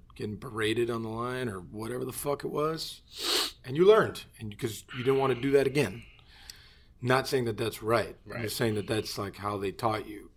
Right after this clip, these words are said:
Speaker 1: Nurturing is something that I personally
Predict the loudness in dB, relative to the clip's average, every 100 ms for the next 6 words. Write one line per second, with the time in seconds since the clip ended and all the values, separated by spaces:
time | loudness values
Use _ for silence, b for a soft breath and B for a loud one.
0 | _ 2 8 8 6 2 2 2 -2 -2
1 | 0 0 -2 -6 -10 -20 -20 -4 2 4
2 | 4 0 -4 b b b b 4 4 4
3 | 0 -2 -4 -8